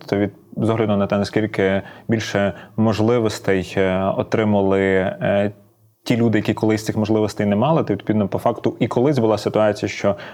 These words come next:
ми всі транслювали, ми, ми всі були медіа своїм, там, не знаю, одягом, висловлюваннями, е, словами,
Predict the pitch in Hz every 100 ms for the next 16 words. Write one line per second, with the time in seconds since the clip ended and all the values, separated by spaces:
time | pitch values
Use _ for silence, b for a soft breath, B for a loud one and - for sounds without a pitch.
0 | B 117 113 - 107 107 104 - 107 110
1 | 107 98 92 B B B - 131 143 143
2 | 135 135 123 131 120 117 107 98 90 95
3 | - 104 101 92 95 85 98 - 123 117
4 | 95 92 98 - 110 113 95 92 - 110
5 | - - - - 50 - - 113 110 113
6 | 104 110